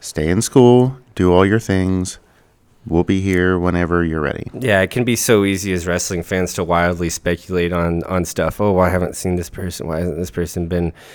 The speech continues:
Speaker 2: you know, on T V the last few weeks?" It's almost like she's got a whole life outside of, outside of O V W.
Speaker 1: <laughs> It's crazy.
Speaker 2: I know, I know. Um,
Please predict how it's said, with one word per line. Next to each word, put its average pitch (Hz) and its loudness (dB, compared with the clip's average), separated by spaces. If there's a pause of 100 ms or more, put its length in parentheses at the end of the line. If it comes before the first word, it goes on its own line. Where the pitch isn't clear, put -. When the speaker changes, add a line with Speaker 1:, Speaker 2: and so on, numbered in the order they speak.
(160)
Speaker 2:
you 90 -2
know, 82 -2
on 85 -2
T 85 -8
V 87 -2
the 85 0
last 82 -4
few 85 -4
weeks?" 85 -4 (340)
It's - -4
almost 151 6
like 90 2
she's 87 -4
got 101 4
a 85 4
whole 87 0
life 110 0
outside 82 -2
of, 82 -8
outside 90 -2
of 87 -4
O 92 -2
V 95 -6
W. - -6 (240)
Speaker 1:
<laughs> - -14 (200)
It's 151 -14
crazy. 202 -8
Speaker 2:
I 98 0
know, 113 0 (120)
I 85 -6
know. 95 -2 (580)
Um, 95 2